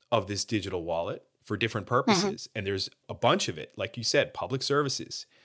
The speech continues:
Speaker 1: that insurance example, all of those kinds of things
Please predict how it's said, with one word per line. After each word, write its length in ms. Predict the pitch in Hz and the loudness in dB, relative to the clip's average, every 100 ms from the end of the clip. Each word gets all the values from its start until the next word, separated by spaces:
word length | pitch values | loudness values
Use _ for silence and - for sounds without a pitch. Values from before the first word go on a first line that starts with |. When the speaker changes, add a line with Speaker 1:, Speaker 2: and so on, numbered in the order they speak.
| _ - | _ -2
Speaker 1:
that 180 | 110 - | 0 2
insurance 480 | 117 131 143 147 | 2 2 2 0
example, 540 | 107 - 78 65 - - _ _ _ _ _ _ - | -4 -6 -12 -12 -16 -16 _ _ _ _ _ _ 2
all 220 | 113 147 | 6 8
of 80 | 156 | 6
those 180 | 135 123 | 4 2
kinds 300 | 123 120 110 | 0 -2 -4
of 60 | |
things 580 | - 135 131 95 90 - | -2 0 0 -2 -4 -6